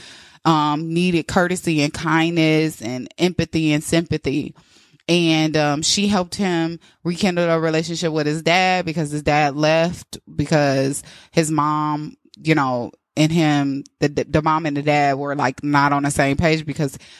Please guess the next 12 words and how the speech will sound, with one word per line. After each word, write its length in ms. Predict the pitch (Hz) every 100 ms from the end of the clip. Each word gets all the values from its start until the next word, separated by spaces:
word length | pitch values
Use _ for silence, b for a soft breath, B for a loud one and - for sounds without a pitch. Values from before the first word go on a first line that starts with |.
| B B
the 100 | -
mom 280 | 156 151 151
felt 220 | - 156
like 200 | 127 147
the 80 | 143
dad 380 | 151 139 139 120
was 180 | 147 147
the 100 | 143
reason 260 | 147 147
why 120 | 143 139
the 80 |
son, 560 | 123 156 139 139 135